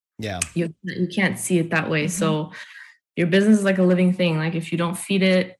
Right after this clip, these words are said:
Speaker 2: by reinvesting in it, it's not gonna grow. So you have to have faith in the longevity of your business. And like I s-, like we said before, you know, keep your salary low. Um,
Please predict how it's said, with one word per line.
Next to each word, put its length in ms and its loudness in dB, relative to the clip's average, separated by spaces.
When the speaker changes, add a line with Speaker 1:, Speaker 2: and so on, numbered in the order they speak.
Speaker 2:
by 280 0
reinvesting 580 0
in 100 4
it, 360 0
it's 200 -4
not 160 -2
gonna 160 0
grow. 440 -2
So 420 -4
you 140 2
have 580 0
to 580 0
have 200 -2
faith 360 0
in 80 -2
the 100 2
longevity 480 2
of 80 -2
your 100 0
business. 600 0
And 280 0
like 180 -4
I 40 -4
s-, 200 -8
like 140 -2
we 40 0
said 200 0
before, 260 0
you 60 0
know, 180 0
keep 180 -2
your 120 2
salary 480 2
low. 420 4
Um, 560 -4